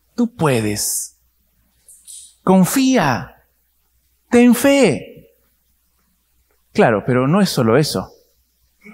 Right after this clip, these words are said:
Primero tengo que reconocer que soy corrupto, que soy pervertido,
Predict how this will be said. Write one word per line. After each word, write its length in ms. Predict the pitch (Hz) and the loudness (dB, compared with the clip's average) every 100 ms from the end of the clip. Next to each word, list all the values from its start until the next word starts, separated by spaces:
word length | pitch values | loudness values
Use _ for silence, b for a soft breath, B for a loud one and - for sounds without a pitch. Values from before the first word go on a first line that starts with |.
| 214 _ _ _ _ _ _ _ b b | -20 _ _ _ _ _ _ _ b b
Primero 460 | 160 160 208 156 | 2 4 4 2
tengo 320 | - 170 151 127 | 2 2 2 0
que 120 | 139 | -2
reconocer 1000 | 123 120 135 127 120 - 131 113 143 - _ _ _ _ | -2 0 0 0 -2 -2 -2 -2 -6 -14 _ _ _ _
que 80 | - | -8
soy 180 | - 160 | -4 -2
corrupto, 720 | 135 110 165 - - - _ _ _ _ _ _ _ _ _ _ _ _ _ - | 0 2 0 -2 -10 -12 _ _ _ _ _ _ _ _ _ _ _ _ _ -8
que 100 | 139 | -6
soy 200 | - 156 | -2 -2
pervertido, 920 | - 123 107 98 - 196 82 98 - | -2 -2 -2 -6 -2 0 -2 -6 -14